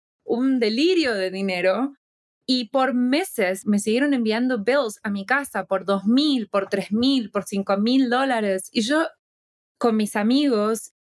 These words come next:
que siempre me hacen chistes de que yo soy una persona muy perseverante y que siempre consigo, si no me mandaron el paquete y el paquete se perdió, yo voy a conseguir que me manden el paquete.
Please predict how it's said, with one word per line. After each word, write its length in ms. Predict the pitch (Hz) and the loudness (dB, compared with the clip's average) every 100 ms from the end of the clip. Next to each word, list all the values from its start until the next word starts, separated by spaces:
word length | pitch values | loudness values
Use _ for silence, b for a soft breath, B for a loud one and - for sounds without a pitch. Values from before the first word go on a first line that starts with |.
| _ | _
que 160 | - 180 | -8 -2
siempre 320 | 226 226 254 | -2 0 -2
me 240 | 226 185 | -2 -4
hacen 400 | 185 - 214 208 - | -4 0 2 0 -2
chistes 720 | - 294 285 - 202 226 262 | -2 -2 -2 -2 -2 0 -4
de 140 | - 196 | -4 0
que 120 | 202 | 2
yo 80 | 208 | 0
soy 140 | 208 247 | 0 0
una 120 | 240 | 0
persona 340 | 208 - 240 | -2 -2 -2
muy 380 | 226 214 220 269 | 0 0 0 0
perseverante 800 | 277 240 214 190 208 233 208 202 | 0 -2 -2 0 0 0 -2 -4
y 80 | 220 | -2
que 100 | 180 | -4
siempre 380 | - 220 220 247 | -2 -2 0 0
consigo, 720 | 196 185 220 202 226 233 - _ _ _ _ _ _ - 208 | -2 -2 -2 2 2 0 -4 _ _ _ _ _ _ -16 -8
si 120 | 190 | -6
no 160 | 180 | -2
me 120 | 220 254 | -2 0
mandaron 340 | 233 220 233 | 0 0 -2
el 140 | 208 | -2
paquete 400 | 202 190 190 175 | -2 -2 -2 0
y 20 | 170 | -2
el 60 | |
paquete 260 | 160 170 226 | -2 0 -2
se 120 | 214 | -2
perdió, 280 | 180 175 214 | -2 0 0
yo 120 | 214 | 0
voy 100 | 175 | -2
a 40 | |
conseguir 420 | 180 208 165 147 190 | 0 0 0 0 0
que 60 | |
me 80 | 185 | 0
manden 260 | 156 175 - | -2 -4 -2
el 60 | |
paquete. 540 | 214 208 208 226 269 | -2 0 -2 -2 -6